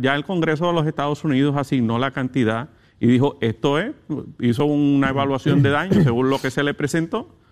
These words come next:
y esto es lo que va para Puerto Rico. Lo que tienen que hacerlo es disponible a Puerto Rico, y esto se repite jurisdicción tras jurisdicción, como están los ejemplos de Sandy en New Jersey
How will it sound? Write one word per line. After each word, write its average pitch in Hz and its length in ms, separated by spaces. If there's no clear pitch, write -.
y 131 160
esto 151 320
es 220 60
lo 185 120
que 143 100
va 117 180
para 175 200
Puerto 185 280
Rico. 123 340
Lo 131 120
que 120 140
tienen 127 280
que 170 100
hacerlo 151 480
es 143 100
disponible 156 760
a 131 100
Puerto 131 240
Rico, 165 380
y 156 140
esto 151 220
se 190 160
repite 170 640
jurisdicción 139 640
tras 147 180
jurisdicción, 147 760
como 95 300
están 107 220
los 117 140
ejemplos 135 400
de 117 100
Sandy 135 380
en 135 80
New 123 120
Jersey 127 380